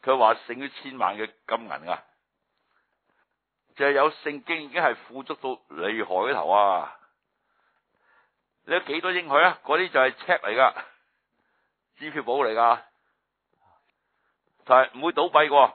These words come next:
我哋天國銀行就係無窮嘅供應。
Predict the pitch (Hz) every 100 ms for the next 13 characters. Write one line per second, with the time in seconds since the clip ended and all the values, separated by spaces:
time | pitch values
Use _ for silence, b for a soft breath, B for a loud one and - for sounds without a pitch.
0 | - 127 - 156 131 - 85 85 - _
1 | _ _ _ _ _ _ _ _ _ _
2 | _ _ _ _ _ _ _ _ _ _
3 | - 98 95 - 90 90 - 95 101 113
4 | 107 113 110 87